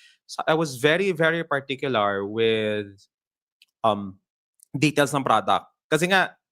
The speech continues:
in seaman ako, tapos hindi naman ako medical field, vitamins yung product namin. Kasi sabi ko, "Sadali lang, pa-, paano ko ibebenta to? Siguro kailangan ko talagang malaman yung detalye." Tapos plus factor pa ng mga may nagtuturo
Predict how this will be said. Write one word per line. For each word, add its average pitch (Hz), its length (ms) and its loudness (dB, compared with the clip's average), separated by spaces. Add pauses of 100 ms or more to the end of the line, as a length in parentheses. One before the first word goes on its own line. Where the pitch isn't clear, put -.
in 120 160 -10
seaman 127 320 0
ako, 143 320 -2
tapos 113 400 -2
hindi 107 240 -6
naman 110 160 -4
ako 104 240 -4
medical 104 400 -4
field, 113 160 -6
vitamins 101 480 -6
yung 101 80 -14
product 92 320 -8
namin. 117 240 -10 (400)
Kasi 214 240 2
sabi 285 160 4
ko, 196 80 0
"Sadali 185 320 0
lang, 147 80 2
pa-, 180 160 2
paano 440 160 -2
ko 392 160 -4
ibebenta 139 480 2
to? 170 160 -4
Siguro 165 240 0
kailangan 143 320 2
ko 135 80 -4
talagang 135 160 -2
malaman 113 480 0
yung - 0 -
detalye." 98 480 -6
Tapos - 320 -6
plus 175 320 2
factor 139 400 0
pa 160 160 2
ng 139 80 -6
mga 123 160 -2
may 123 160 -4
nagtuturo 120 400 -8